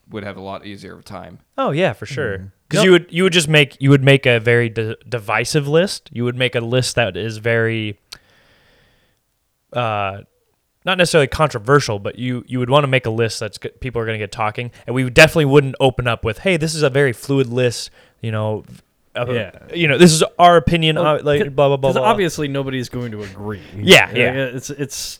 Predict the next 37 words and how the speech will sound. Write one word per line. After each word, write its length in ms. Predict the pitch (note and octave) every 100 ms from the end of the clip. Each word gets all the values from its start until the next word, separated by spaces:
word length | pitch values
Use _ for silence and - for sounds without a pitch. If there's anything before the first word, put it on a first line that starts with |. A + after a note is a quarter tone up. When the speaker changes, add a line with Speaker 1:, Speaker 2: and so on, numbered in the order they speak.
| -
Speaker 3:
totally 280 | F#3 D#3 C3+
subjective 600 | C3 G#2+ A#2 - A2 G#2
on 480 | G#2+ G#2 G#2 G2+ E2+ E2 G2+ G#2+
whoever 320 | G#2 G2+ G2+
the 120 | G2
writer 360 | G2 G2 G2 G2
is 440 | F#2+ F#2+ F#2+ F#2+
or 200 | F#2+ F#2+ _ -
whose 160 | G2
opinions 460 | F#2 G2+ F#2+ F#2+ F#2+
they 60 |
Speaker 2:
Whereas, 180 | C3+ B2+
Speaker 3:
are. 40 | E3+
Speaker 1:
I 60 |
Speaker 2:
like, 160 | A3 D#4
Speaker 1:
think 140 | G3+
Speaker 2:
whereas, 240 | F3 F3+ -
Speaker 1:
I 60 | D#3+
Speaker 2:
like, 120 | C#3+
real 140 | E3+
Speaker 3:
Like 80 | D3+
Speaker 2:
journalists 400 | D3 C#3+ C3+ -
write 200 | B2 B2
Speaker 1:
Now 160 | F#3 A3
Speaker 2:
very 120 | -
Speaker 1:
that, 60 | G#3
now 180 | G#3 C4+
that 60 |
we're 60 | A3+
talking, 220 | F#3 G3+ C#3
Speaker 2:
objectively. 180 | B2+ E3
Speaker 1:
I 40 |
think 240 | F3+ G#3 F3+
Empire 280 | D#3+ D3 C3
Strikes 280 | D3 B2+
Back 280 | - A#2+ A2+
on, 300 | E2 G#2+ G#2+